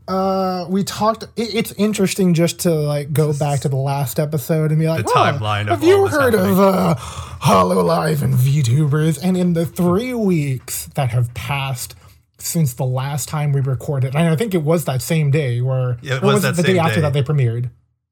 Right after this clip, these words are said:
Speaker 2: No, it was a, they, they were premiering while we were recording. <laughs>
Speaker 1: Oh my
Speaker 2: And
Speaker 1: God,
Speaker 2: then we
Speaker 1: that's
Speaker 2: went back
Speaker 1: right.
Speaker 2: and caught it all.
Speaker 1: What,
Speaker 2: And then that
Speaker 1: what,
Speaker 2: night was
Speaker 1: what
Speaker 2: the
Speaker 1: a
Speaker 2: collab-, collab.
Speaker 1: fucking
Speaker 2: Yep.
Speaker 1: three weeks this has been. Yeah, so Matt and I <clears throat> have, uh, fallen down,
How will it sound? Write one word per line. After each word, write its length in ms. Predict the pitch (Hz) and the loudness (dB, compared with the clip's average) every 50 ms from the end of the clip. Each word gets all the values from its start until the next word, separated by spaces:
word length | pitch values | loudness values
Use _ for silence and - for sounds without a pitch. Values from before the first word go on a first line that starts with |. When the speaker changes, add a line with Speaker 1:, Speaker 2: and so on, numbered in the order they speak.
| _ _ - | _ _ -2
Speaker 2:
No, 200 | 143 139 143 - - - - | 0 0 0 -2 -6 -10 -6
it 60 | 160 156 | -4 -4
was 140 | 180 165 | -4 -4
a, 60 | 175 160 | -4 -6
they, 280 | 143 - 135 147 185 - | -4 -2 -2 -2 0 0
they 120 | 139 147 | 0 -2
were 120 | 175 170 | -2 -2
premiering 480 | 143 - 151 139 147 156 143 131 120 107 | -2 -4 -4 -4 -2 -2 -2 -4 -4 -2
while 200 | 104 113 120 120 | -2 -2 -2 -2
we 80 | 117 113 | -4 -6
were 100 | 110 101 | -6 -4
recording. 500 | 98 95 - - 127 107 92 95 92 95 - | -6 -6 -6 -6 -6 -6 -6 -6 -6 -8 -8
<laughs> 60 | - - - - _ _ - - - | -10 -16 -20 -20 _ _ -20 -16 -10
Speaker 1:
Oh 60 | - - | -4 -2
my 140 | 180 165 | 0 0
Speaker 2:
And 80 | 170 143 | 0 0
Speaker 1:
God, 80 | 117 113 | 0 -2
Speaker 2:
then 120 | 120 113 | -2 -2
we 40 | 113 | -4
Speaker 1:
that's 100 | 117 113 | -4 -4
Speaker 2:
went 140 | 113 110 110 | -4 -4 -4
back 80 | 117 104 | -4 -4
Speaker 1:
right. 60 | 104 110 | -4 -6
Speaker 2:
and 80 | 104 | -6
caught 220 | - 110 104 95 92 | -6 -6 -6 -4 -6
it 80 | 87 | -6
all. 160 | 85 85 85 | -8 -6 0
Speaker 1:
What, 100 | 85 170 202 226 | 2 4 4 4
Speaker 2:
And 200 | 233 233 226 202 | 4 4 2 2
then 60 | 180 | 2
that 380 | 170 - 240 247 247 - - | 2 2 4 4 2 2 2
Speaker 1:
what, 100 | 190 240 247 | 2 0 0
Speaker 2:
night 100 | 185 143 | 0 0
was 60 | 127 | 0
Speaker 1:
what 0 | |
Speaker 2:
the 40 | 101 | 0
Speaker 1:
a 160 | 101 101 107 | -2 -2 -2
Speaker 2:
collab-, 340 | 104 - - - - 101 98 87 | -2 -6 -8 -10 -10 -10 -10 -8
collab. 80 | - | -4
Speaker 1:
fucking 380 | - 185 185 - 180 170 165 160 | -2 -2 0 0 0 0 2 2
Speaker 2:
Yep. 100 | - - | 2 2
Speaker 1:
three 220 | 165 165 170 170 165 | 2 2 2 2 2
weeks 400 | 151 151 156 156 147 - - - | 0 0 0 -2 -2 -4 -6 -4
this 180 | 147 139 123 | -2 -2 -2
has 140 | 135 135 127 | 0 0 0
been. 320 | 127 120 131 127 123 123 | 2 2 2 2 2 2
Yeah, 260 | 127 139 160 143 117 127 | 2 2 0 0 -2 -2
so 180 | 120 - 160 139 | -4 -2 0 0
Matt 240 | 143 160 185 208 233 | 0 0 -2 -2 -4
and 80 | 240 202 | -2 -2
I 420 | 170 156 156 156 156 156 151 147 - - - - - - - - _ - | -2 0 -2 -2 -4 -4 -4 -6 -8 -12 -20 -20 -20 -20 -20 -20 _ -4
<clears throat> 380 | 202 311 277 214 165 147 151 | -2 0 0 0 0 0 -2
have, 400 | 151 - 165 165 156 160 156 147 | -2 -2 0 0 2 2 2 2
uh, 460 | 147 156 151 147 143 143 139 139 131 - | 2 2 2 2 2 0 0 -2 -6 -8
fallen 560 | - - - 175 160 170 190 202 202 196 190 | -10 -6 -2 -2 0 0 0 0 0 0 0
down, 600 | 175 160 160 160 160 160 160 160 156 151 156 160 | 0 0 0 0 0 0 0 0 0 0 0 -2